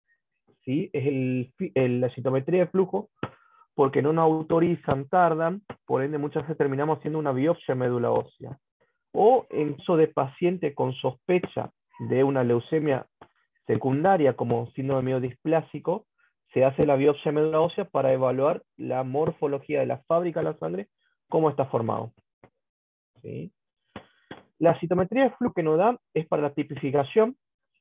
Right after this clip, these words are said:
¿sí? y para evaluar enfermedad mínima residual. Cuando terminamos la quimioterapia, para ver cómo quedó el,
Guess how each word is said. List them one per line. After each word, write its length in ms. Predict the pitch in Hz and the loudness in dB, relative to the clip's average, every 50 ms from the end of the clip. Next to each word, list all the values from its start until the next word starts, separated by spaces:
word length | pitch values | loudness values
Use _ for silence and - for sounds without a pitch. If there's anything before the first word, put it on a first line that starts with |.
| _ _ | _ _
¿sí? 320 | - 139 139 170 202 214 - _ _ _ _ _ - | -8 -6 -6 -6 -6 -8 -12 _ _ _ _ _ -4
y 120 | 160 165 | -4 0
para 220 | 165 170 165 170 | 2 4 4 6
evaluar 380 | 170 165 165 160 165 196 214 - | 6 6 4 4 4 4 2 0
enfermedad 400 | - 175 165 160 - 170 175 175 | 0 -4 -4 -4 -4 -4 -2 -2
mínima 320 | 175 185 185 190 185 180 175 | -2 -2 -2 -2 -2 -2 -2
residual. 640 | 165 160 156 - - 156 143 147 147 123 117 117 120 _ _ _ _ _ _ _ _ _ _ _ _ _ _ _ _ | -2 -2 -4 -4 -4 -4 0 2 2 2 2 0 -6 _ _ _ _ _ _ _ _ _ _ _ _ _ _ _ _
Cuando 240 | - - 123 131 127 | -4 -4 -2 -2 -2
terminamos 360 | 135 139 143 156 170 180 185 | -4 -4 -2 0 0 2 2
la 100 | 180 175 | 2 0
quimioterapia, 600 | 170 - 175 180 180 170 175 175 185 185 226 208 | 0 -2 -4 -4 -4 -2 0 0 2 2 2 2
para 140 | 180 165 143 | 2 2 0
ver 160 | 147 160 165 - _ | 0 0 -2 -6 _
cómo 360 | - 160 175 185 190 190 170 | -2 0 0 0 -2 -4 -4
quedó 380 | - 156 147 151 165 185 208 - - | -4 -2 0 0 0 -2 -2 -4 -6
el, 600 | 139 127 123 123 123 120 117 117 117 113 113 120 | -6 -6 -6 -6 -6 -8 -6 -6 -8 -8 -10 -12